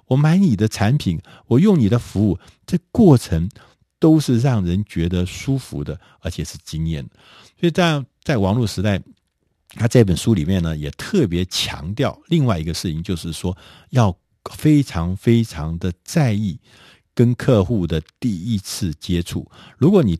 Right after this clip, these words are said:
第一次的接触，如果留下好的印象，你才能可能让客户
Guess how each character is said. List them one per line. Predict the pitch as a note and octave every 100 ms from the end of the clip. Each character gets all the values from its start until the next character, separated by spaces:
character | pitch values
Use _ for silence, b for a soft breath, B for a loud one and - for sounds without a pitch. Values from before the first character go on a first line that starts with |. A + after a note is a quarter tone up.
| -
第 | E3 E3
一 |
次 | E3 - C3+
的 | G2+
接 | - B2 B2+
触， | - B2 C2
如 | F#2
果 | B2 G2
留 | E2+ G#2+
下 | - A#2
好 | F#2+ C#3 C#2
的 | F2+
印 | C#3+ A#2
象， | F2 C3 E2+ B B B
你 | F#2
才 | F2 - A#2
能 | D3 E3+
可 | - - D2+
能 | D2+ G2 C3 b b b
让 | B2 C#3+ A2 - -
客 | - A#2
户 | B2+